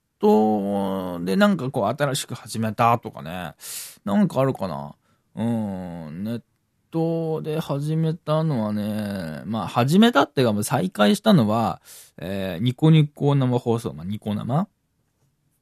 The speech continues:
えー、ニコ生をね、えー、三ヶ月、四ヶ月ぶりにね、えー、やりましたね。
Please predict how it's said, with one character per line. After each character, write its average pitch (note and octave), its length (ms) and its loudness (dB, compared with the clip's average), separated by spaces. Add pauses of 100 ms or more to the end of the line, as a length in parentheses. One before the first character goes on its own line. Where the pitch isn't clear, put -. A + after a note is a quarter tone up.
(1700)
え A#2+ 200 0
ー、 - 20 -2
ニ A#2+ 120 -2
コ A#2 140 -2
生 A#2 320 0
を G#2+ 60 0
ね、 A#2 260 -2 (580)
え E2+ 2000 -4
ー、 - 20 -12
三 A2+ 500 -2
ヶ A#2 220 -6
月、 G#2 640 -6
四 G#2+ 240 -4
ヶ - 140 -12
月 G#2+ 260 -4
ぶ G#2+ 140 -2
り G2+ 160 -4
に G2 60 -2
ね、 G2+ 300 -6 (400)
え G2+ 460 -4
ー、 G#2 40 -4
や G2 100 -4
り G2 80 -4
ま F#2 100 -6
し - 80 -10
た - 80 -14
ね。 A#3 300 8